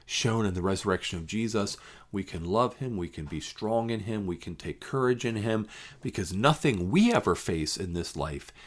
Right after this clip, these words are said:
is darker or harder than the cross. And if God the Father brought Jesus through the cross and into resurrection glory,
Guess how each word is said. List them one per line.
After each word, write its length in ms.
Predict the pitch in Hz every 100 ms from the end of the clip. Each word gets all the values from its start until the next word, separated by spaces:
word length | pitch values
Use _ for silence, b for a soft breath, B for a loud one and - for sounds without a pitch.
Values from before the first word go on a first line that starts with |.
| B
is 180 | - 82
darker 540 | 87 107 120 127 147 151
or 240 | 92 78
harder 500 | - 98 110 113 104
than 160 | 82 73
the 80 | 78
cross. 600 | - 127 143 147 - - B B B B
And 160 | 95 85
if 100 | 82
God 300 | 120 113 123
the 80 | 127
Father 380 | - 107 104 92
brought 320 | 101 90 -
Jesus 500 | - 107 107 87 -
through 360 | - 127 147
the 100 | 147
cross 460 | 135 127 110 107 -
and 100 | 85
into 200 | 107 113
resurrection 680 | 107 104 101 104 - 98 90
glory, 600 | 104 123 113 87 92